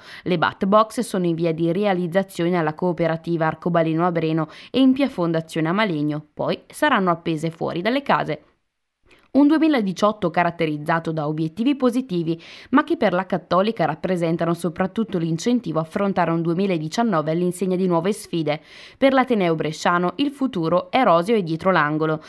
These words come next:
È stata infatti ufficializzata l'apertura del cantiere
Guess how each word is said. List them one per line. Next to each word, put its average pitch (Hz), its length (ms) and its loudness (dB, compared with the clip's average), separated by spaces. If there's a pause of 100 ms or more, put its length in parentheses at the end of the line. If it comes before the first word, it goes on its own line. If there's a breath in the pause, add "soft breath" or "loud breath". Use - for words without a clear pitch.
(160 loud breath)
È 233 140 4
stata 202 240 0
infatti 175 400 0
ufficializzata 170 720 -2
l'apertura 175 520 0
del 156 200 -4
cantiere 160 520 0